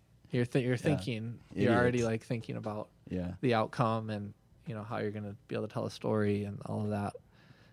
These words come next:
Speaker 2: Yeah.
Speaker 1: It's like, but I think that's what most people do. That's, like, the default setting. That's kinda what
Speaker 2: Yeah.
Speaker 1: we're getting at with this, of, like,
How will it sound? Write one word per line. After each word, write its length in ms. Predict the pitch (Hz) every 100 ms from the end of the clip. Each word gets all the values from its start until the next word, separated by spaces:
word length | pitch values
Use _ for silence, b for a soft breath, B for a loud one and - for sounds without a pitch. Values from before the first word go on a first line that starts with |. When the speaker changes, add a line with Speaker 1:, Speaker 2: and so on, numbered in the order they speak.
| -
Speaker 2:
Yeah. 60 | 95
Speaker 1:
It's 100 | 147
like, 160 | 139
but 100 | 175
I 40 | 170
think 140 | 202
that's 140 | 190 185
what 100 | 190
most 200 | 170 165
people 180 | 175 156
do. 320 | 156 190 131
That's, 180 | 117 156
like, 140 | 139
the 80 | 143
default 420 | 131 127 143 127
setting. 420 | - 127 113 98 110
That's 220 | 123 -
kinda 160 | 156 139
what 80 |
Speaker 2:
Yeah. 60 | 127
Speaker 1:
we're 60 | 110
getting 260 | 127 120
at 160 | 107 -
with 100 | 110
this, 320 | 110 101 -
of, 120 | 110
like, 340 | 110 101 -